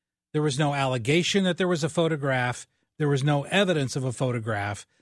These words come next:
of the mistress. And yet, and yet, Kim Gardner pursued Eric Greitens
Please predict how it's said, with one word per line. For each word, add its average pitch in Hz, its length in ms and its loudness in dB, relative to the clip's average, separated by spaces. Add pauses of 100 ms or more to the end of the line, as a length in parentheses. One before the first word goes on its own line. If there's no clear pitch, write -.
(160)
of 131 140 0
the 123 100 2
mistress. 113 540 -2 (480)
And 143 180 2
yet, 165 600 0 (400)
and 139 180 -2
yet, 160 420 2
Kim 208 240 2
Gardner 151 540 0 (720)
pursued 185 880 2
Eric 175 280 2
Greitens 135 640 -2